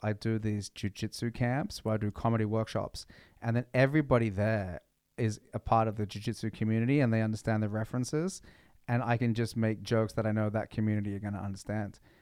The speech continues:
and I just tailor the jokes towards them. And, uh, you know, m-, maybe it's a jujitsu community, maybe it's a weed community,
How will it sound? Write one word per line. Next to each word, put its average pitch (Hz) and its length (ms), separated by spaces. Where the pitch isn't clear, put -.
and 113 140
I 113 80
just 110 180
tailor 113 360
the 104 100
jokes 104 420
towards 101 500
them. 104 300
And, 113 140
uh, 117 40
you 147 120
know, 131 100
m-, 135 540
maybe 135 340
it's 113 180
a 110 80
jujitsu 101 540
community, 110 520
maybe 110 280
it's - 180
a 98 60
weed 107 280
community, 107 640